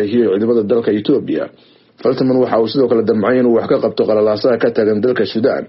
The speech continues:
balse waxaa loola dhaqmay si aan xushmadi ku dheehnayn bishii Oktoobar, kadib markii taliyaha militariga Suudaan, General Cabdel Fattah al-Burhan, uu sameeyey afgembi, waxyar uun kadib markii uu dalkaasi ka dhoofay ergeyga Maraykanka.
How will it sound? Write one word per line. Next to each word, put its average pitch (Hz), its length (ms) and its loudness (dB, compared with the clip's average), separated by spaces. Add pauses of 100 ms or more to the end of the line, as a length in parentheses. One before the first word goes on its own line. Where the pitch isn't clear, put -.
(280)
balse - 240 -4
waxaa 135 280 0
loola 123 200 2
dhaqmay 110 320 0
si 127 140 0
aan 110 240 0
xushmadi 101 340 -2
ku 110 160 -2
dheehnayn 117 400 2
bishii 117 360 0
Oktoobar, 123 440 0
kadib - 240 -4
markii 120 280 0
taliyaha 117 360 0
militariga 107 420 0
Suudaan, 107 360 -2
General 104 260 0
Cabdel 107 340 -2
Fattah 104 380 -2
al-Burhan, 107 460 0
uu 107 100 0
sameeyey 107 440 0
afgembi, 101 400 -2 (540)
waxyar 113 260 0
uun 117 160 0
kadib 110 260 0
markii 117 300 0
uu 107 120 2
dalkaasi 110 500 0
ka 135 120 0
dhoofay 107 400 0
ergeyga 104 340 0
Maraykanka. 98 560 -2